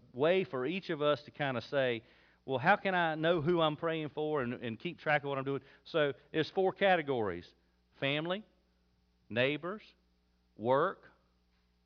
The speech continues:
and play, or like hobbies. And in those four categories is five lines. So you could have up to twenty people that are close to you that you interact with, and you write their names down,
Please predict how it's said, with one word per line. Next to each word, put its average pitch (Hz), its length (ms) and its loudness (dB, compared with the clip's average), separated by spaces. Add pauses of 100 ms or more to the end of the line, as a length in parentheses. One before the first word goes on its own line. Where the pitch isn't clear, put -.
(160)
and 113 160 -8
play, 101 500 0
or 92 100 -10
like 98 160 -4
hobbies. 104 360 -4 (800)
And 113 120 -2
in 131 100 0
those 156 220 2
four 185 180 -2
categories 139 640 -2
is 113 200 -10
five 139 300 2
lines. 117 500 -4 (460)
So - 140 -6
you 170 120 -6
could 190 140 -2
have 185 160 6
up 185 140 2
to 143 80 -10
twenty 220 340 -4
people 139 480 -4 (1000)
that 143 160 4
are 139 60 0
close 185 360 0
to - 100 -10
you 139 160 -6
that 127 200 -8
you 160 120 -8
interact 165 400 -2
with, 117 280 -4 (520)
and 127 100 -4
you 147 80 -2
write 170 220 2
their 185 80 -6
names 202 320 -4
down, 104 340 -4